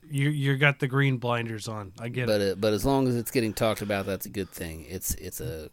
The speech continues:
Speaker 2: great big woof, uh, and the fact that it, it, I mean, it's a creature-based, uh, it's a creature-based parallel lives,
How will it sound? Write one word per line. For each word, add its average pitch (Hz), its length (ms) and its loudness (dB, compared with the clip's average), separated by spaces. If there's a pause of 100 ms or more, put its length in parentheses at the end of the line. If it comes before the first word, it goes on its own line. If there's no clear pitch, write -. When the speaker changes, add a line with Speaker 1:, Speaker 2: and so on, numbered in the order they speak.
Speaker 2:
great 101 200 -4
big 95 200 -4
woof, 101 440 -4 (560)
uh, 90 500 -6 (920)
and 90 340 -4
the 87 80 -8
fact 98 360 -4
that 92 100 -6
it, 92 240 -6 (680)
it, 87 260 -4
I 101 60 -12
mean, 92 340 -4 (960)
it's - 160 -6
a 87 60 -8
creature-based, 104 1120 -2 (240)
uh, 82 600 -4 (840)
it's - 200 -10
a - 20 -10
creature-based 101 640 -4
parallel 95 480 0
lives, 92 640 -6